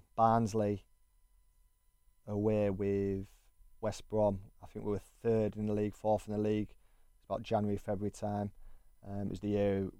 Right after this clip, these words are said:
we got lost in the playoff final, and, uh, we were doing really well, playing four two three one, whatever you wanna call it, false four four two, all, all the same, innit?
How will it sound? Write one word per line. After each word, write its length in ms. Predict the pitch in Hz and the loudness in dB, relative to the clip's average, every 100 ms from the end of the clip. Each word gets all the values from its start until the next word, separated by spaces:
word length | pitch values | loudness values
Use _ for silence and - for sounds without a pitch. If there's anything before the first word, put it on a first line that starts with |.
| - | -14
we 80 | - | -12
got 160 | - | -8
lost 220 | 98 - - | -6 -6 -8
in 40 | |
the 60 | 98 | -2
playoff 280 | 104 98 | 0 0
final, 440 | - 98 95 90 90 _ _ _ _ | 0 -2 -2 -4 -6 _ _ _ _
and, 180 | 92 92 | -8 -4
uh, 40 | 98 | 0
we 140 | 101 | 2
were 40 | 104 | 2
doing 260 | 110 107 | 2 4
really 240 | 104 104 101 | 4 2 4
well, 340 | 104 101 98 _ _ - | 4 4 0 _ _ -4
playing 460 | 101 95 95 95 - - _ _ _ _ - - - | -2 0 0 -2 -8 -18 _ _ _ _ -20 -20 -12
four 340 | - 104 98 | 0 2 0
two 260 | - 87 87 | -4 -4 -4
three 260 | - 87 | -4 -4
one, 240 | 87 87 85 | 0 0 0
whatever 220 | 76 85 | -2 -2
you 40 | |
wanna 140 | 87 87 | -4 -4
call 300 | - 87 87 | -2 0 0
it, 80 | 64 - - | -4 -10 -16
false 400 | - - 90 - | -4 0 0 0
four 240 | - 87 | -4 -6
four 220 | - 90 87 | -6 -6 -6
two, 340 | - 90 87 - - - | -6 -6 -6 -12 -20 -16
all, 160 | - - | -14 -6
all 140 | 95 | -4
the 60 | 90 | -4
same, 280 | - 95 95 | -2 -2 0
innit? 180 | 95 | -2